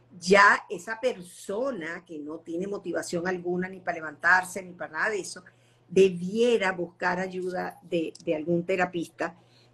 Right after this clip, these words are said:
que identifique qué es, cuál es el motor.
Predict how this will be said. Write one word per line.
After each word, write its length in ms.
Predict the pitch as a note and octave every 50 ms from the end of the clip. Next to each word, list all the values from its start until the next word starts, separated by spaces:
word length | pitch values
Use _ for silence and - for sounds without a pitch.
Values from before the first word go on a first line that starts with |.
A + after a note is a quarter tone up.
| _ _
que 100 | - A3+
identifique 1040 | G#3+ G#3+ G3+ G#3 G3+ G3+ F#3+ - G3+ F3+ - - - D4+ C#4 - - - F3 F3+ -
qué 220 | - G#3+ G#3 G#3+
es, 100 | A3+ A#3 - B3 - _ _ _ _ _
cuál 180 | - A#3 A#3 C4
es 60 | B3
el 120 | C4+ B3+ A3+
motor. 580 | G3+ G3 F#3+ F#3 - F#3+ F3 C#3+ - - -